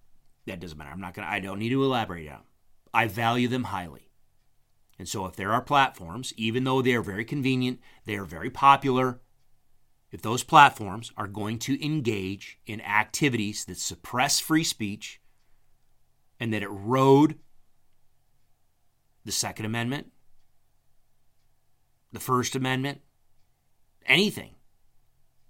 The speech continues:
I, I'm sorry. No, I'm not, I, I, I, I am going to limit my time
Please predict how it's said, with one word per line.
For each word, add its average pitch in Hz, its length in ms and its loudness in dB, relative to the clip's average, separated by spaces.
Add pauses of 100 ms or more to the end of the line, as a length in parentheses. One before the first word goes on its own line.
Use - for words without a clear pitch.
I, - 80 -18 (260)
I'm 120 120 -6
sorry. 113 380 4
No, 113 240 0
I'm 101 120 -4
not, 107 140 -6
I, 113 160 0 (340)
I, 110 140 2
I, 110 240 -4
I 117 140 2
am 107 160 -4
going 131 260 -4
to 113 200 -8
limit 143 440 0
my 143 200 0
time 110 460 -2